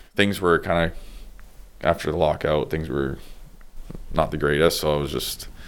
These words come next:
like, maybe I need some different type of res-, like, kind of like a smaller agency that's gonna, like, kind of work harder for me and stuff. And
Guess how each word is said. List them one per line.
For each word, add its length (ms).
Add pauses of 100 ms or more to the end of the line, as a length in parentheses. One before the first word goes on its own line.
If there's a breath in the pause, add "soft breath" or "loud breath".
(420 loud breath)
like, 100
maybe 300
I 60
need 320 (880 loud breath)
some 180
different 280
type 80
of 40
res-, 500
like, 200
kind 120
of 40
like 100
a 40
smaller 360
agency 560
that's 180
gonna, 140
like, 220
kind 160
of 120
work 200
harder 260
for 220
me 180
and 140
stuff. 360
And 140